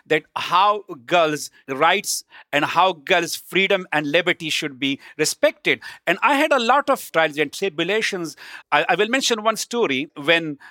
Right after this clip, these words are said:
I took, uh, girls from school, some eighty to hundred girls, to a picnic spot, a beautiful place, uh, fourteen, fifteen miles, uh, uh, from our school.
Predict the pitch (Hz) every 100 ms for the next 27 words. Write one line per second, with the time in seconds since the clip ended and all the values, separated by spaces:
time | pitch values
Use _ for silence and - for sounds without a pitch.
0 | _ - 180 - 269 - 208 170 143 127
1 | 185 160 - - 151 139 135 - - 160
2 | 131 - 143 156 151 151 147 147 147 139
3 | 123 139 - 156 135 135 - - 180 -
4 | 330 180 - - 143 120 - _ - 175
5 | 170 339 269 - 143 - 143 135 - 147
6 | 131 127 175 170 180 165 160 139 170 151
7 | 143 139 120 - 127 120 - - - 131
8 | - 147 143 139 135 - 151